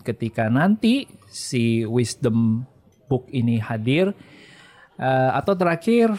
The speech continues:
lo bisa sesimpel ngebagi ini ke orang-orang yang lo ngerasa butuh, eh, bukan cuma buat,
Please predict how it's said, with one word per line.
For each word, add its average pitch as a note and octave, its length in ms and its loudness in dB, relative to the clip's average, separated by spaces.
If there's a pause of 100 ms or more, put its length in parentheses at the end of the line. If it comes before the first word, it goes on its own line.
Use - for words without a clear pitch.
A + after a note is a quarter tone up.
(260)
lo B2+ 140 -2
bisa C3+ 240 0
sesimpel B2 420 0
ngebagi A2 540 -2
ini B2 220 -2
ke B2+ 100 -10
orang-orang G#2 580 -2
yang G#2+ 120 -2
lo G#2 100 -4
ngerasa G2+ 400 -4
butuh, A#2 400 0 (580)
eh, G#2 280 -8
bukan A#2 260 0
cuma A#2 240 2
buat, A2+ 280 0